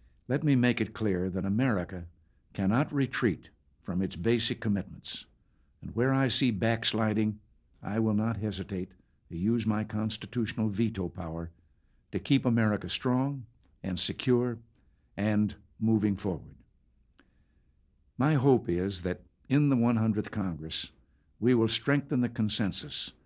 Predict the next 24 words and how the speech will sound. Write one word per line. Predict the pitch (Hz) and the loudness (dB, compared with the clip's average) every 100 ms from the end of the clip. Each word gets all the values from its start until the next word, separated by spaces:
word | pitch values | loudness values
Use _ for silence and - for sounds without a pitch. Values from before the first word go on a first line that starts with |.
| _ _ | _ _
we've | 113 117 | 2 2
achieved | 110 - 110 82 82 | 2 0 0 -2 -4
on | 90 113 117 | -2 0 0
these | 107 107 104 104 | 2 0 2 0
issues | 95 - 101 92 | 0 0 -2 -4
of | 82 - | -6 -6
pro-growth | 123 120 107 101 98 | -2 0 0 -2 -2
tax | - 101 90 | -4 -4 -6
cuts, | - 90 92 - - _ _ _ - | -8 -10 -8 -10 -12 _ _ _ -2
spending | - 123 113 107 104 | 0 2 2 2 2
reductions, | 101 104 98 - 101 - - _ _ | 2 0 -2 -6 -6 -10 -14 _ _
and | - 117 117 117 | 0 2 2 0
protecting | 110 113 117 113 110 | -2 0 -4 -2 0
our | 107 | 2
national | 104 101 95 101 | 2 0 -2 -4
security | 95 98 - 98 90 87 | -4 -4 -2 0 0 -2
in | 87 | -2
Central | - 98 87 90 | -2 -2 -4 -4
America. | 85 67 - - _ _ _ _ _ _ - | -4 -6 -14 -20 _ _ _ _ _ _ -4
And | 101 | 0
I | 107 | 0
hope | 104 143 113 | 4 4 4
we | 117 | -2
can | 110 95 90 | 0 -2 -2